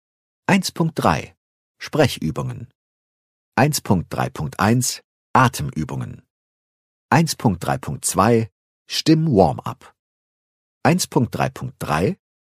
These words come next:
Zwerchfellübungen. Eins Punkt drei Punkt vier.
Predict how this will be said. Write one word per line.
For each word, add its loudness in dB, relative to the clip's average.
Zwerchfellübungen. 0
Eins 0
Punkt 0
drei -2
Punkt -8
vier. 4